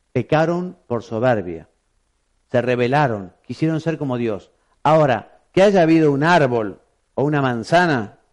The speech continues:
¿eh? Eso no es una manera de explicar, ¿eh? cómo fue este hecho que es real y verdadero, ¿no? Por eso, eh, a todos esos que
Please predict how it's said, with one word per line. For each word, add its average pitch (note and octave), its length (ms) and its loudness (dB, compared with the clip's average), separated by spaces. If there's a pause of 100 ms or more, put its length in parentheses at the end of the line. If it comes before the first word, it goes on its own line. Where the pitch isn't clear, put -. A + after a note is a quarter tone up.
(560)
¿eh? C#3+ 240 -8 (240)
Eso C3+ 440 -6
no B2+ 360 -8
es A#2 100 -18
una C#3 160 -4
manera C3 720 -2
de A#2+ 80 -4
explicar, A2 840 -4 (240)
¿eh? A#2+ 220 -10
cómo C3 280 -4
fue C#3+ 480 -4 (120)
este B2 440 -4
hecho D3 340 -6 (240)
que A#2 200 0
es A#2+ 180 -8 (100)
real A2 360 -4
y A#2 80 0
verdadero, G#2 640 -2 (200)
¿no? D3 220 -12 (680)
Por C3+ 100 0
eso, G3+ 640 0
eh, A#2+ 520 -2
a B2 120 -6
todos G3+ 320 0
esos G3+ 220 -2
que A2 420 -4